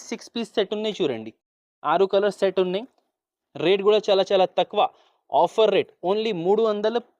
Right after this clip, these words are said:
పది రూపాయలు పడుతది, ఖాళీ త్రీ హండ్రెడ్ అండ్ టెన్ రూపీస్. సిక్స్ పీసింగ్, సిక్స్, సిక్స్ పీస్ సెట్ వస్తది చూడండి. చాలా మంచి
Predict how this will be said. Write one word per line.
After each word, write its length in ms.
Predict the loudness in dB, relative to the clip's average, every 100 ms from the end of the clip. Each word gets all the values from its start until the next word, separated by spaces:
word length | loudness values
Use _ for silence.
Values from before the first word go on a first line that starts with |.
| _
పది 200 | -2 0 -2
రూపాయలు 260 | 0 0 0
పడుతది, 340 | -2 -2 -6 -10 _ _ _ _ _ _ _ _ _ _ _ _
ఖాళీ 260 | 0 0 -2 -4
త్రీ 140 | -4 -4
హండ్రెడ్ 200 | -2 -4
అండ్ 100 | -4 -2
టెన్ 160 | -2 -2
రూపీస్. 340 | -6 -6 -8 -10 -12 _ _ _ _
సిక్స్ 200 | -8 -8 -10
పీసింగ్, 280 | -8 -10 -10
సిక్స్, 400 | -14 -12 -14 -14 -8
సిక్స్ 180 | -8 -8 -10
పీస్ 160 | -6 0
సెట్ 180 | 2 2
వస్తది 280 | 2 0 0
చూడండి. 340 | 2 2 2 -4 -8 _ _ _ _
చాలా 240 | 0 2 0
మంచి 220 | -2 -4